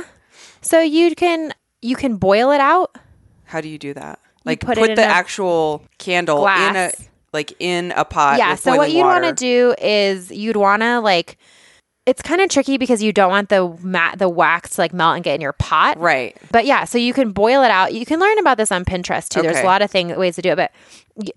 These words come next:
Speaker 2: you just, yeah,
Speaker 1: 'Cause
Speaker 2: put it
Speaker 1: then
Speaker 2: in
Speaker 1: you
Speaker 2: a
Speaker 1: can recycle the glass. So essentially,
Speaker 2: Right.
Speaker 1: you wanna look for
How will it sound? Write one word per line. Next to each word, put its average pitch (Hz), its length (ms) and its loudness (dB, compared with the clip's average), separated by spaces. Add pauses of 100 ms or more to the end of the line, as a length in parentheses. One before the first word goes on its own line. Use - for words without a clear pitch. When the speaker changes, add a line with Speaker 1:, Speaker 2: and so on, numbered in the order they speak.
Speaker 2:
you 240 140 0
just, 254 200 -4
yeah, 214 180 2
Speaker 1:
'Cause 202 100 -2
Speaker 2:
put 233 80 4
it - 40 2
Speaker 1:
then 233 140 0
Speaker 2:
in 214 60 2
Speaker 1:
you 202 60 2
Speaker 2:
a 185 40 2
Speaker 1:
can 180 100 0
recycle 156 460 -4
the 117 100 -6
glass. 135 420 0
So 160 200 2
essentially, 233 460 -2
Speaker 2:
Right. 175 240 0 (220)
Speaker 1:
you 170 160 -4
wanna 175 180 2
look 147 300 -4
for 139 540 -2